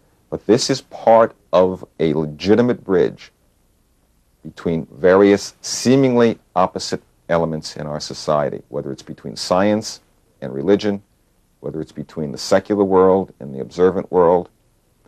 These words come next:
These same models also generate other sacred alphabets that came later, the Greek alphabet, the Arabic alphabet, are also generated by the same form that the beginning of the text of Genesis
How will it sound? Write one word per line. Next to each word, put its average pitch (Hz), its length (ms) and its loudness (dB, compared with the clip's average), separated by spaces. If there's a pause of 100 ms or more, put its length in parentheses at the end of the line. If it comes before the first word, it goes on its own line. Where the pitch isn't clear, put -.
(640)
These 123 260 6
same 127 400 2
models 120 540 2 (540)
also 107 480 4
generate 107 640 0 (720)
other 110 260 4
sacred - 400 -6
alphabets - 720 -8 (100)
that 82 160 -4
came 82 300 -2
later, 98 340 2 (300)
the 78 60 -10
Greek 104 320 2
alphabet, - 440 -4 (200)
the - 180 -16
Arabic 92 400 2
alphabet, - 460 -12 (280)
are 62 160 -16
also 117 320 4
generated 71 540 -6 (500)
by 71 120 -10
the - 100 -14
same 92 340 -2
form 76 460 -4 (320)
that - 180 -12
the - 80 -18 (160)
beginning 85 640 -6
of 71 100 -12
the 82 80 -10
text - 340 -10
of 73 80 -12
Genesis 65 600 -10